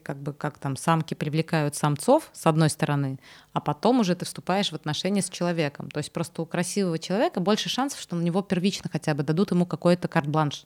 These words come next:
В моей школе, условно, в детский сад не помню, но в моей школе были, конечно, суперкрасотки, и также эти суперкрасотки обычно не отличались действительно какой-то там умом и сообразительностью, потому что в момент, когда ты начинаешь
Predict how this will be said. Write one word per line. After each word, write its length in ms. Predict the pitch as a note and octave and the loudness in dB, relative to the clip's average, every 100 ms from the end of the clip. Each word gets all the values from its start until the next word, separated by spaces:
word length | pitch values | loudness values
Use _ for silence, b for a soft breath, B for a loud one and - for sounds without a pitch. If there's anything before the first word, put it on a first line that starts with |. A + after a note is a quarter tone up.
| _ | _
В 220 | - D#3 | -12 -2
моей 280 | E3+ F3 A#3+ | 0 2 2
школе, 460 | - - F#3+ D#3+ | 0 2 4 4
условно, 540 | D3 D3+ E3 D3 D3 C3+ | 2 -2 -4 0 -2 -2
в 60 | - | -4
детский 240 | D#3+ - | -4 -4
сад 220 | - E3 | -4 -4
не 80 | E3 | -2
помню, 360 | D#3 A3+ C4+ E3 | 2 4 4 2
но 80 | D#3+ | 0
в 40 | |
моей 260 | E3 D#3+ G#3 | 0 0 0
школе 360 | - - E3 | -2 -2 -2
были, 220 | D3+ F#3+ D#3+ | 0 0 0
конечно, 540 | D#3 D3+ D3 D3+ D3 | 0 -2 -2 -4 -6
суперкрасотки, 920 | - E3 D3 - D3+ - E4 - D#3+ D#3 B B B B - | -6 -4 -4 -2 -4 0 -2 0 -4 -4 B B B B -6
и 100 | E3 | 0
также 640 | G3+ G#3+ F3+ E3+ E3 D#3+ | 2 2 0 2 2 2
эти 180 | E3+ E3+ | 0 -4
суперкрасотки 920 | - - F3 D#3+ D#3 B3 G4 - E3+ - | -6 -6 -4 -2 0 -2 -2 -2 -2 0
обычно 420 | D3+ G3 - F3 | 0 0 0 -2
не 100 | D#3+ | -2
отличались 720 | D3+ D3 - G#3 F#3+ - - | -2 -4 -2 0 0 -4 -10
действительно 560 | - D3 - E3+ - F3 | -10 -8 -6 -4 -2 -2
какой-то 1000 | - - E3+ F3 - D#3 D3+ D3+ D3+ D3+ | -2 -2 0 0 0 2 2 2 0 -2
там 260 | C#3+ C#3+ D#3 | -2 0 4
умом 240 | E3+ G3+ | 6 8
и 40 | |
сообразительностью, 840 | G3 E3+ D#3+ E3+ F3 - C3 - - | 8 8 8 8 6 2 -4 -6 -10
потому 280 | - C#3 E3+ | -2 2 2
что 320 | - - D#3+ B B - | 2 0 0 B B -6
в 60 | D#3+ | 0
момент, 340 | E3 F#3+ F3 | 4 6 4
когда 260 | - D3+ D#3 | 2 0 0
ты 120 | - | 0
начинаешь 500 | D#3 - E3+ D#3 - | -2 0 0 0 -2